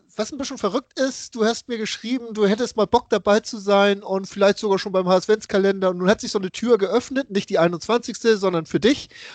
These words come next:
Und nun bist du dabei. Nur mal für alle da draußen, die auch mal Bock haben, sagt uns ruhig Bescheid, das könnte sogar klappen, ohne Garantie selbstverständlich.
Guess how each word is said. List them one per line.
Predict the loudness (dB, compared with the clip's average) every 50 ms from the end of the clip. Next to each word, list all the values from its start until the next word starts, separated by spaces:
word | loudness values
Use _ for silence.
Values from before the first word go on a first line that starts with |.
| -20 _ _
Und | 4 4 6 6 4 2 -4
nun | -8 -8 -6
bist | -6 -6 -6 -6
du | -2
dabei. | 0 0 0 2 4 4 6 6 6 4 _ _ _ _ _ _ -10
Nur | -6 -4 0
mal | 2 4 6 6 4
für | 2 0 2 4 4 4
alle | 4 4 2 2
da | 2 0
draußen, | 0 2 2 2 2 0 -2 -8 -12 -8
die | -4 0
auch | 0 0 0 0
mal | -4 -4
Bock | 0 -2 -2 -2 0
haben, | 2 2 2 2 -2 -10 _ _
sagt | _ 0 2 2 2 2 _ -12
uns | -16 -12 -8
ruhig | -8 -8 -6 -6
Bescheid, | -10 -8 -4 0 0 0 0 -2
das | -6 -8
könnte | -4 2 2 2 2 2 -8
sogar | -6 -4 -2 -2 -2
klappen, | -4 -2 0 0 0 0 -2 -12 -12 -12 _ _ _ _ _ _ _ _ _
ohne | 2 4 4 4 4
Garantie | 2 2 4 2 2 0 0 -8 -8
selbstverständlich. | -6 -6 -6 -4 -4 -4 -2 -2 -4 -4 -4 -8 -10 -10 -10 -12